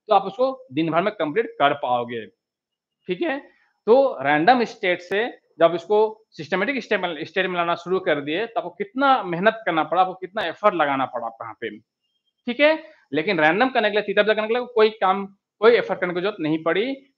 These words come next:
nature जो आपका है वो क्या कहता है, randomness को prefer करता है कि आपका जो random process आपका आसानी से हो जाएगा। लेकिन अगर कुछ आप achieve करना चाहते हो life में, इसको आप ऐसे समझो कि आप कुछ achieve नहीं करना चाहते हो, कोई target नहीं है आपका, कोई goal नहीं है आपका life में,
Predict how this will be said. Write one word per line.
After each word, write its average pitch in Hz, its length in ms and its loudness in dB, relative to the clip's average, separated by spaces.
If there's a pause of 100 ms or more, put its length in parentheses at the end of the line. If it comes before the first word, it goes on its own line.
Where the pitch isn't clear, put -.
(120)
nature 151 400 0
जो 185 100 0
आपका 156 200 -2
है 160 60 0
वो 160 80 0
क्या 160 140 -4
कहता 156 180 -4
है, 156 80 2
randomness 151 760 0
को 233 160 2
prefer 143 480 -2
करता 143 360 -4
है 233 260 -2 (320)
कि 170 80 -4
आपका 190 420 6
जो 202 120 2
random 175 240 2
process 202 360 -6
आपका 214 160 -2
आसानी 226 340 0
से 233 100 0
हो 185 200 2
जाएगा। 147 440 0
लेकिन 160 240 -4
अगर 175 80 2
कुछ 175 220 -10
आप 180 200 -2
achieve 262 360 -2
करना 175 160 2
चाहते 151 320 -4
हो 143 60 -4
life 139 280 0
में, 180 80 -8
इसको 185 120 -6
आप 170 60 2
ऐसे 196 160 -2
समझो 226 320 0 (460)
कि 185 100 4
आप 196 200 6 (1080)
कुछ 294 160 -2
achieve 247 240 -4
नहीं 220 120 2
करना 202 120 4
चाहते 180 180 2
हो, 180 60 -2
कोई 226 140 4
target 185 360 2
नहीं 180 140 -2
है 190 40 0
आपका, 185 80 -6
कोई 233 140 6
goal 185 260 4
नहीं 160 160 2
है 151 60 4
आपका 143 180 2
life 135 320 2
में, 117 100 -10